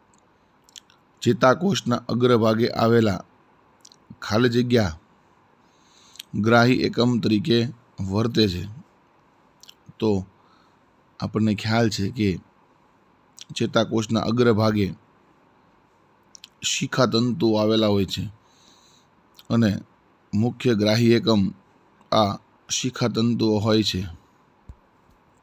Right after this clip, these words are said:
શિખાતંતુ દ્વારા ગ્રહણ થયેલી સંવેદનાનું રાસાયણિક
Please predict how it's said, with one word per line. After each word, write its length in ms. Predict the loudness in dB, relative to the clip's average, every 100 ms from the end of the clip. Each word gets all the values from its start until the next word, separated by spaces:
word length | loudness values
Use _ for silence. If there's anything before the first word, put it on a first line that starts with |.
| _ _ _ _ _ _ _ _ _ _ _ _ _ _ _ -20 _ _ _ _ _ _ _
શિખાતંતુ 880 | -2 -2 0 2 2 2 0 2 2 2 -4 _ _ _ _ _
દ્વારા 460 | 0 4 4 2 -4 _ _ _ _ _ 0
ગ્રહણ 380 | 2 2 2 0
થયેલી 460 | 4 6 6 2 -2 _ _ _ _ _ _ -16
સંવેદનાનું 920 | -8 -2 2 2 2 2 4 2 0 -4 _ _ _ _ _
રાસાયણિક 680 | -4 -2 0 2 2 0